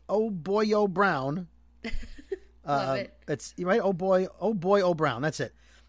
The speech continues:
Speaker 1: She wrote, "I keep waiting with anticipation to get notified of a Walkers and Talkers podcast available. I need a breakdown of everything that was happening while I was hiding under the blanket." That's it. That
Speaker 2: <laughs>
Speaker 1: episode had me super on edge.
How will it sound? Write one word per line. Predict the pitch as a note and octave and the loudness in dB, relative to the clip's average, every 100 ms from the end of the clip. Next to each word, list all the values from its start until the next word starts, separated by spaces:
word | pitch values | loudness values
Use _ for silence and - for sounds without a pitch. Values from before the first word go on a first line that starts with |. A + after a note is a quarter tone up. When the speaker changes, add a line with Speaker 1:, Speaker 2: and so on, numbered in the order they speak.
| - | -6
Speaker 1:
She | A3+ | 2
wrote, | A3+ G#3 G#3 | 6 6 6
"I | F3+ | 0
keep | - C#4+ G3+ | 0 0 2
waiting | A3+ A#3 A3 | 4 4 4
with | F#3+ | 2
anticipation | D#3+ G#3 A#3 F#3+ G#3 G3 F#3+ | 2 0 -2 0 2 2 0
to | E3 | -2
get | D#3 | -2
notified | D#3 G3+ F#3+ G#3 F#3+ | 2 2 2 4 4
of | D#3 | 4
a | C#3+ | 0
Walkers | F3 G3+ F3 C#3 | 0 0 -2 -6
and | C3+ | -2
Talkers | F3+ E3+ E3 - - - - | -2 -2 -4 -8 -20 -20 -6
podcast | - C#4 - D3 A#2+ | 2 2 2 -4 -2
available. | C3 B2+ A#2+ B2+ G#3+ - - - - | -4 -4 -4 -2 -4 -6 -20 -20 -8
I | E3 | 0
need | A3 A3 | 4 4
a | |
breakdown | C3+ A3 G#3+ A3+ | 4 2 4 4
of | G3+ | 4
everything | F#3 F#3+ G3 G3 | 4 4 4 2
that | E3 | 0
was | C#3 | -2
happening | D#3+ F#3+ G3 G3 - - - | -2 -2 -4 -8 -14 -20 -2
while | F3 | 4
I | F#3 | 6
was | G#3+ E3+ | 6 6
hiding | G#3+ G3+ | 4 4
under | F#3 | 2
the | |
blanket." | D#3 D3+ B2 - | 0 -2 -4 -8
That's | C#3 - | -10 -10
it. | - _ - - - A3 - | -14 _ -20 -20 -18 -6 4
That | F3+ | 6
Speaker 2:
<laughs> | F3+ | 6
Speaker 1:
episode | A3+ G#3 A3+ | 4 4 2
had | F3 G3 G3 | 6 4 4
me | F3 | 0
super | - - C4 A#3 | 0 2 4 6
on | G#3+ G#3+ | 6 6
edge. | G3 D#3 G#2 - | 4 2 -2 -12